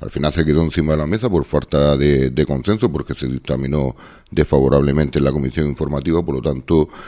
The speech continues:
sí es verdad que es un trabajo que hay que seguir andando, es verdad que nos lo proponemos para el año dos mil veintiséis, aunque no cumpla con los preceptos que nos establecen desde Europa, pero también es verdad que,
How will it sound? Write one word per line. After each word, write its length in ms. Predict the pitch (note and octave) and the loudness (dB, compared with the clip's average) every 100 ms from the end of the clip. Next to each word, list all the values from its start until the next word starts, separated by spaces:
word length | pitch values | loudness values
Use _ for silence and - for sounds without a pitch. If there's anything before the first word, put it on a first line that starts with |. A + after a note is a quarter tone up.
| - - | -20 -14
sí 100 | - | 4
es 80 | A2 | 6
verdad 240 | F#2 F2 | 8 6
que 80 | D#2+ | 4
es 60 | E2 | 2
un 100 | D#2+ | 0
trabajo 400 | D2+ D2 C#2+ C#2 | -2 -2 -2 0
que 80 | D#2+ | 2
hay 80 | |
que 220 | D2 D2 C#2 | 4 2 2
seguir 320 | D#2 C#2+ C#2 | -2 -2 -2
andando, 360 | C#2 A2 G#2+ | 0 0 0
es 80 | A2 | 0
verdad 300 | D2 C2+ C#2+ | 0 0 0
que 100 | C2+ | -2
nos 140 | C#2+ B1+ | -2 -2
lo 160 | B1 | -2
proponemos 580 | C2 A#1+ D2 D#2+ D#2 C#2 | -2 -2 0 0 0 -4
para 160 | - C2+ | -4 -4
el 60 | C#2+ | -2
año 180 | D2 | 0
dos 100 | C#2+ | -2
mil 380 | C#2 C2+ D#2+ E2+ | -2 -6 -2 -2
veintiséis, 380 | C#2 C2 - E2+ | -2 -4 0 0
aunque 200 | D#2 D#2+ | 2 0
no 160 | G2+ D2 | 0 2
cumpla 500 | A#2 F2+ - C#2+ - - - - | 2 2 -2 -4 -4 -10 -20 -16
con 240 | - E2 D#2+ | 0 2 4
los 400 | D#2 D2+ D2 - | 2 2 0 -2
preceptos 640 | - C#2 D#2+ D2+ - D#2+ C#2+ | -4 -4 -2 -2 0 -2 -2
que 180 | - C#2+ | -2 -2
nos 160 | D2 | 0
establecen 560 | C#2 C2+ C#2 C2 D2 C2+ | -4 -4 -4 -6 -6 -4
desde 180 | C#2+ C2 | -4 -2
Europa, 460 | D#2+ G2+ E2 D#2+ - - - - - | 0 0 0 -4 -6 -18 -20 -16 -6
pero 100 | C#2+ | -2
también 240 | D#2 D2+ | 0 0
es 80 | D2 | 0
verdad 240 | C#2+ D2+ | 2 0
que, 300 | C#2 D#2+ E2 | 2 2 2